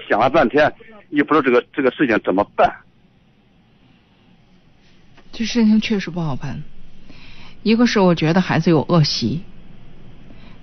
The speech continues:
Speaker 2: 这事儿显然不是简简单单的，就是他做个买卖啊，或者怎么样，这个赔了都可以说，这种不能说，恕我直言，这里边很可能涉及到，
Speaker 1: 嗯。
Speaker 2: 比如说他赌。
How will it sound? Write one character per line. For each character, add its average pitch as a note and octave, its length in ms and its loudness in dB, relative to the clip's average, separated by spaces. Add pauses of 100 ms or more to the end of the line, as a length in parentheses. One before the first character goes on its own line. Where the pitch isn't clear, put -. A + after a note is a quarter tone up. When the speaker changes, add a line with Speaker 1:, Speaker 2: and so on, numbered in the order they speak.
Speaker 2:
这 C#4 120 2
事 B3+ 140 2
儿 G3+ 200 4
显 F3+ 300 2
然 G#3+ 220 6
不 A3+ 140 2
是 A3+ 140 0
简 F3+ 200 4
简 F#3+ 180 4
单 F#3 200 4
单 F#3 200 4
的， D#3+ 140 4
就 G3+ 140 0
是 F#3+ 120 2
他 F3+ 140 4
做 F#3+ 240 4
个 E3 80 4
买 C#3+ 220 2
卖 E3+ 180 2
啊， E3+ 100 4
或 F3+ 140 2
者 F3 160 2
怎 - 140 -2
么 - 100 0
样， E3+ 200 4 (280)
这 C4+ 120 2
个 A3+ 60 2
赔 G3+ 200 4
了 A#3 140 6
都 G#3+ 120 4
可 A3 160 4
以 F#3 80 6
说， G3+ 340 2 (560)
这 E4+ 160 2
种 C4 140 6
不 A#3+ 140 4
能 G3 180 6
说， A3 400 2
恕 - 180 2
我 F3 160 6
直 D#3+ 220 2
言， A#2 300 0 (500)
这 C4 140 6
里 F#3+ 80 6
边 G3 160 4
很 G3 240 4
可 G3 180 0
能 C#3+ 160 4
涉 F#3 180 2
及 E3+ 140 -2
到， D#3+ 100 2
Speaker 1:
嗯。 - 60 0
Speaker 2:
比 D#3 80 0
如 D3+ 80 2
说 G3+ 140 0
他 G#3 160 4
赌。 D3+ 440 0